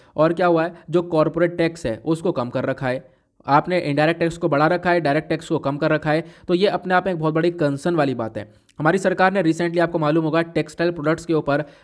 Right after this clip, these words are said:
जो टैक्सेस हैं उसको इंक्रीज कर दिया, पाँच से बारह परसेंट तक टेक्सटाइल को, टेक्सटाइल प्रोडक्शन के ऊपर, जो कपड़ों का एक तरीके से प्रोडक्शन है उसके ऊपर टैक्सेस को बढ़ाया गया। अब क्या हुआ, इन्फ्लेशन जैसे जैसे बढ़ेगा, देखो, देखो महंगाई बढ़ रही है, अब क्या हुआ,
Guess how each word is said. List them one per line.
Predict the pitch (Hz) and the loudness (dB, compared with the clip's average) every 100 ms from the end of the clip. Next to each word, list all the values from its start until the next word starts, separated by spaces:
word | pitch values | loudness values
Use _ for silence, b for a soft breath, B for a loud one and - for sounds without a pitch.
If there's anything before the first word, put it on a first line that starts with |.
| B | B
जो | 165 | 0
टैक्सेस | 170 151 147 185 170 | 2 -2 0 -4 -2
हैं | 160 | -4
उसको | 160 175 | 0 0
इंक्रीज | 143 156 160 | 2 2 2
कर | 156 123 | 0 -2
दिया, | 120 110 | -2 -4
पाँच | 113 151 160 | 0 0 0
से | 180 | -2
बारह | 151 147 156 | 0 2 0
परसेंट | 156 160 156 | -2 -4 -4
तक | 165 | -2
टेक्सटाइल | 143 143 156 156 | -4 -2 -2 -2
को, | 151 | -2
टेक्सटाइल | 156 151 147 165 160 | -2 -2 -2 -2 0
प्रोडक्शन | 156 143 151 160 | 0 -2 -2 -2
के | |
ऊपर, | 151 147 156 160 B B | 0 2 0 -2 B B
जो | 151 | -2
कपड़ों | 156 - 151 | -2 -2 -2
का | 156 151 | 0 -2
एक | - | -2
तरीके | 135 | -6
से | 147 | -4
प्रोडक्शन | 143 135 - 156 | -2 -4 -4 -4
है | 156 | -4
उसके | 156 | -2
ऊपर | 156 156 156 | -4 -2 -2
टैक्सेस | 139 - 156 | -4 -4 -4
को | 180 | 0
बढ़ाया | 160 160 131 | 2 2 0
गया। | 110 107 _ b b b | -4 -10 _ b b b
अब | 156 170 | -4 2
क्या | 202 | 4
हुआ, | 190 170 185 B B | 4 2 0 B B
इन्फ्लेशन | 160 170 190 190 196 | -2 -2 -2 -2 -2
जैसे | 180 180 | -4 -4
जैसे | 180 | -4
बढ़ेगा, | 165 147 120 | -2 -2 -2
देखो, | 113 131 160 | -4 -2 -2
देखो | 143 143 131 | -2 -4 -4
महंगाई | 120 123 143 156 | -6 -2 0 2
बढ़ | 147 | 0
रही | 147 139 | 2 0
है, | 143 156 - _ | 0 -4 -12 _
अब | 135 139 | -2 0
क्या | 160 | 2
हुआ, | 151 151 | 2 2